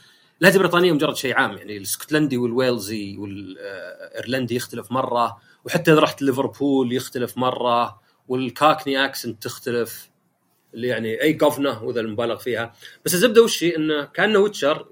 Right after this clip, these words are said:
قالوا إن شخصية جيرالت بالأمريكي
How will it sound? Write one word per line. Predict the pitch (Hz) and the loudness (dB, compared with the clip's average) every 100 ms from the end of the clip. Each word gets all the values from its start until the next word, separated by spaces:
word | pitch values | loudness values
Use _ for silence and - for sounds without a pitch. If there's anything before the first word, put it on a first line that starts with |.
| - | -4
قالوا | 156 156 | 0 2
إن | 151 | 0
شخصية | - - 175 160 | -6 -4 -2 0
جيرالت | 147 143 113 - - _ _ | 2 2 0 -6 -20 _ _
بالأمريكي | 113 135 143 143 160 156 139 175 | -6 -2 0 2 2 0 -6 -6